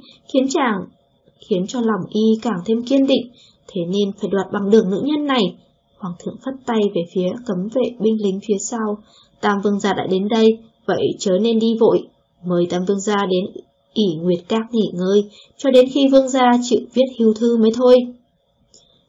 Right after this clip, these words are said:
Lưu Trọng Thiên hiện giờ có thể tóm gọn hoàng thượng một cách dễ dàng, khống chế thiên tử như kẻ chư hầu, song chàng không thể, chàng không thể coi nhẹ Giang Sơn Đại Hán, cũng không, không thể để người đời chế nhạo chàng là loạn thần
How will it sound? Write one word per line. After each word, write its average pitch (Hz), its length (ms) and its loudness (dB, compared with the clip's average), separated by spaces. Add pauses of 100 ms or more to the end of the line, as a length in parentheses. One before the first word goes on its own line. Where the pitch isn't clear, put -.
(140)
Lưu 285 180 2
Trọng 254 220 0
Thiên 247 260 4
hiện 240 220 2
giờ 202 220 2
có 269 140 -8
thể 269 220 2
tóm 196 140 0 (100)
gọn - 240 2
hoàng 202 200 -2 (160)
thượng 226 200 -2 (100)
một 180 180 -6
cách 247 180 -8
dễ - 240 -2
dàng, 240 300 -2 (280)
khống 262 240 0
chế 269 240 4
thiên 330 220 0
tử 262 280 2
như 214 120 -4 (100)
kẻ 247 100 0 (120)
chư 226 300 0
hầu, 185 280 -4 (280)
song 226 340 -4
chàng 202 280 -6
không 277 220 -8
thể, 254 360 0 (300)
chàng 254 260 -4
không 339 200 -2
thể 294 80 2 (100)
coi 285 140 -2
nhẹ 277 240 -2
Giang 214 240 -4
Sơn 247 240 -2
Đại 240 140 0 (120)
Hán, 202 180 -8 (380)
cũng - 200 0
không, 240 160 -4
không 294 300 -6
thể 262 160 2 (200)
để 190 80 0 (100)
người 180 240 -2
đời 175 220 0
chế 190 140 -2 (100)
nhạo 285 260 -6
chàng 180 300 -10
là 170 80 -10
loạn 180 260 -8
thần 220 140 -4